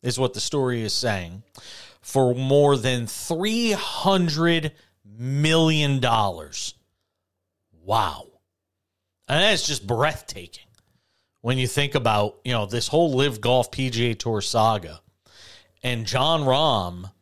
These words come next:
uh, deciding to leave the P G A Tour to go play for live Golf. Again, barring a last-second change of heart,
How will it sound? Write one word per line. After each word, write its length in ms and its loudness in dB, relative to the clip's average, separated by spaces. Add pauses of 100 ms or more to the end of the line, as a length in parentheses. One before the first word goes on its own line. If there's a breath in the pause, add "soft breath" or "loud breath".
(480)
uh, 340 0
deciding 600 -2
to 120 -6
leave 600 -4
the 80 0
P 240 -2
G 240 -2
A 20 -2
Tour 300 0
to 80 -6
go 160 -2
play 340 -2
for 160 -2
live 300 2
Golf. 520 2
Again, 360 -2
barring 320 0
a 180 2 (420 loud breath)
last-second 760 -2
change 360 -2
of 120 -2
heart, 420 2